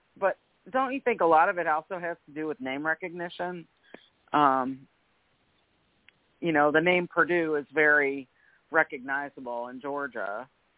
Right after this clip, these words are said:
Um, and, you know, I wouldn't be surprised if, uh, Vernon Jones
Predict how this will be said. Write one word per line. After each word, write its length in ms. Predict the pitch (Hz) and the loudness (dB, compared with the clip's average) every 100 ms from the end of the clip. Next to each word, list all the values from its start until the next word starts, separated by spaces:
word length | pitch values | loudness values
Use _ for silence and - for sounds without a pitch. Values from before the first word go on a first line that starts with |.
| _ _ - | _ _ -2
Um, 560 | 139 127 120 113 120 120 _ _ _ _ _ _ _ _ _ _ _ 170 | 0 2 0 -4 -8 -12 _ _ _ _ _ _ _ _ _ _ _ 2
and, 220 | 170 170 - | 2 0 -12
you 100 | 214 | -2
know, 260 | 165 156 - - | 0 0 -2 0
I 120 | 220 | 0
wouldn't 300 | 220 226 220 | 0 -6 -8
be 100 | 185 175 | -16 -16
surprised 420 | 165 170 165 156 175 | -8 -4 -4 -6 -10
if, 140 | 165 - | -12 -10
uh, 400 | 120 151 147 143 _ _ _ _ _ _ _ - | -8 -6 -6 -10 _ _ _ _ _ _ _ -4
Vernon 340 | 170 165 165 | -2 -2 -6
Jones 380 | 165 156 156 160 | -6 -6 -6 -12